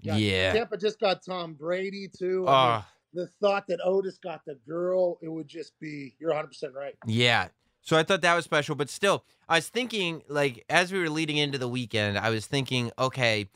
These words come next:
Speaker 2: uh, you know, kind of like the point that you brought up, which is WrestleMania doesn't exist just as this night or just as this two ni-, when it's too big for one night, it exists as two nights,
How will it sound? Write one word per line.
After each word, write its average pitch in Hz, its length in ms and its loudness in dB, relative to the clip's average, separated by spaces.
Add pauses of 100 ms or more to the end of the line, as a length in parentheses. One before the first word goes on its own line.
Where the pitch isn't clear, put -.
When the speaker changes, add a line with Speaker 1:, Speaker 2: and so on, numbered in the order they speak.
(400)
Speaker 2:
uh, 120 60 -4 (100)
you 135 160 0
know, 120 200 0 (440)
kind 175 180 2
of 175 100 0
like 143 180 -2
the 131 80 -4
point 170 240 -2
that 139 80 -6
you 143 260 0
brought 107 300 0
up, 85 200 -16
which 117 280 -2
is 113 340 0 (640)
WrestleMania 165 1040 4 (560)
doesn't 165 300 0
exist 135 560 0
just 135 280 -4
as 120 200 -4 (440)
this 127 300 -2
night 127 360 4
or 104 80 -2
just 147 300 -2
as 127 120 -6
this 135 180 -2
two 226 220 0
ni-, 190 80 2
when 185 160 4
it's 180 100 0
too 254 140 0
big 214 180 2
for 165 140 0
one 135 160 2
night, 123 180 2
it 113 120 -4
exists 117 360 -2
as 110 140 -2
two 123 160 -2
nights, 101 260 -6